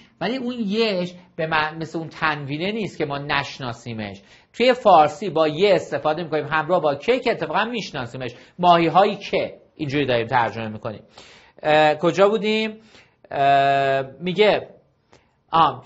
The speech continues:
گور-، پس گروه را بر دیدن مکان و شناسایی ماهی‌هایی که الاسماک لتی،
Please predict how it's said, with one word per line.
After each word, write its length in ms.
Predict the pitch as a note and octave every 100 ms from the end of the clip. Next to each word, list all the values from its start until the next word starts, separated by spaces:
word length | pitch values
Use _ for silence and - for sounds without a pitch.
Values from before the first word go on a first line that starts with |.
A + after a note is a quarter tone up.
| E3+
گور-، 180 | F3 A3
پس 240 | G#3 G3+
گروه 160 | G3+ A3+
را 140 | A#3
بر 200 | G3 G3+
دیدن 380 | G3+ F#3+ G#3 G3
مکان 340 | F3+ F#3+ G3 E3
و 120 | F3+
شناسایی 920 | F3 F#3+ F3+ F3+ F3 F3 F3 F3+ A3+
ماهی‌هایی 1040 | B3+ A3+ G3+ F#3 E3 F#3 E3+ F3 G#3+ B3 B3
که 540 | - - G3+ A#2+ - - _ _ _ _ _ -
الاسماک 800 | F3+ F3+ F3 F3 - F#3+ G#3 G3+
لتی، 640 | G#3 G3+ A3 A3 C3 F#2+